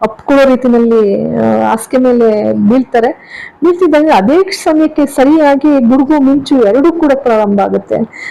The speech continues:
ಭೂಮಿ ಆಗ ಅವಳು ಎದ್ದೇಳ್ತಾಳೆ ಅಂತ ಗೊತ್ತಿರುತ್ತೆ. ಅವಳಾಗ ಅವಳೇ ಬಂದು ಮಂಚದ ಮೇಲೆ ಜೊತೆನಲ್ಲಿ ಅಜಿತ್ ಜೊತೆ ಮಲಕ್ಕೊಳ್ತಾಳೆ. ಮಲಕ್ಕೊಂಡು ಮತ್ತೆ ಮಧ್ಯರಾತ್ರಿಯಲ್ಲಿ ಒಂಥರ ಚಳಿಯಾಗಿ ಮುದುಡ್ಕೊಂಡಿರ್ತಾಳೆ.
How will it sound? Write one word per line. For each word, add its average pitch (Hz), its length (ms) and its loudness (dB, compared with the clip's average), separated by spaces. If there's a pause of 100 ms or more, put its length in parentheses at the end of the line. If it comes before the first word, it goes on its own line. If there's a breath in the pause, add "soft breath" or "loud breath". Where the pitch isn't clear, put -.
(200 loud breath)
ಭೂಮಿ 269 420 2
ಆಗ 233 200 0 (140)
ಅವಳು 208 160 2
ಎದ್ದೇಳ್ತಾಳೆ 240 380 0
ಅಂತ 226 140 0
ಗೊತ್ತಿರುತ್ತೆ. 208 580 -2 (320)
ಅವಳಾಗ 240 420 2
ಅವಳೇ 226 180 4
ಬಂದು 220 360 2
ಮಂಚದ 214 320 -2
ಮೇಲೆ 214 360 2
ಜೊತೆನಲ್ಲಿ 220 480 0
ಅಜಿತ್ 208 280 -2
ಜೊತೆ 214 240 0
ಮಲಕ್ಕೊಳ್ತಾಳೆ. 196 840 -2 (500 loud breath)
ಮಲಕ್ಕೊಂಡು 247 840 2
ಮತ್ತೆ 226 300 -2
ಮಧ್ಯರಾತ್ರಿಯಲ್ಲಿ 254 960 0
ಒಂಥರ 220 180 -2 (360)
ಚಳಿಯಾಗಿ 269 960 2
ಮುದುಡ್ಕೊಂಡಿರ್ತಾಳೆ. 247 1000 0